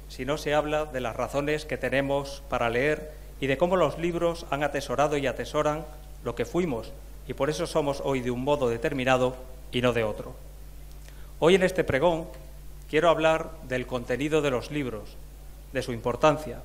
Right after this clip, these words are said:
porque resulta imposible no hacerlo, pero dejaré pronto a un lado el contenido para centrarme en el continente, en el libro como objeto. Empecemos por el contenido. Durante miles de años,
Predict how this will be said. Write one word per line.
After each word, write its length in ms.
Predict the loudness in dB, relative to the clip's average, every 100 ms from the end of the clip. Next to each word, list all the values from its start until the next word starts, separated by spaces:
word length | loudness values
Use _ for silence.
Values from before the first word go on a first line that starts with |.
| -8
porque 220 | -4 -4
resulta 380 | -4 -4 0 0
imposible 480 | 0 -2 -2 0 0
no 80 |
hacerlo, 400 | 0 0 0 -2 -8 -12 -14 -14 -14 -14 -14 -14 -2
pero 200 | 0 2
dejaré 320 | 2 2 2
pronto 300 | 2 0 2
a 40 |
un 140 | 2 4
lado 180 | 4 2
el 80 |
contenido 680 | 0 -4 -2 0 0 0 0
para 200 | 0 0
centrarme 720 | -2 -4 4 4 4 2 -2 -2 -12 -14 -14 -4
en 160 | 0 2
el 80 |
continente, 680 | 2 0 2 0 0 -6 -10 -12 -14 -10 -6
en 120 | -4
el 160 | -2
libro 340 | -2 -2 -2 0
como 280 | 0 0 0
objeto. 420 | 0 -2 -4 -10 -14 -14 -14 -14 -14 -14 -14 -14 -14 -14 -14 -16 -14 -6
Empecemos 420 | 4 6 6 4
por 140 | 2 0
el 80 |
contenido. 480 | -2 -4 -6 -8 -10 -12 -14 -14 -14 -14 -16 -16 -14 -8
Durante 340 | -2 -2 -2
miles 340 | -4 0 -2 2
de 120 | 6
años, 420 | 6 4 -4 -8